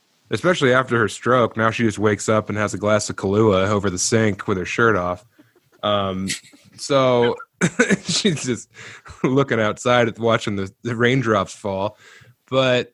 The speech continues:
uh, no, so every day at, like, five o'clock, she'd be like, "Cocktails." We find a happy hour place, and she'd just start slamming Greyhounds. And by the time we got to the show, you know, she'd be trying to, uh, score dime bags off the comics.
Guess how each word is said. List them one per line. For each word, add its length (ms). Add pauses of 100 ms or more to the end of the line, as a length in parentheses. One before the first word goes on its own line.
uh, 480
no, 240
so 220
every 240
day 240
at, 80
like, 180
five 240
o'clock, 640 (240)
she'd 240
be 100
like, 240
"Cocktails." 580
We 80
find 220
a 60
happy 360
hour 200
place, 480
and 60
she'd 200
just 160
start 240
slamming 500
Greyhounds. 760 (540)
And 80
by 60
the 60
time 200
we 80
got 200
to 60
the 100
show, 460
you 100
know, 200
she'd 200
be 120
trying 420
to, 240
uh, 340
score 360
dime 300
bags 340
off 200
the 80
comics. 560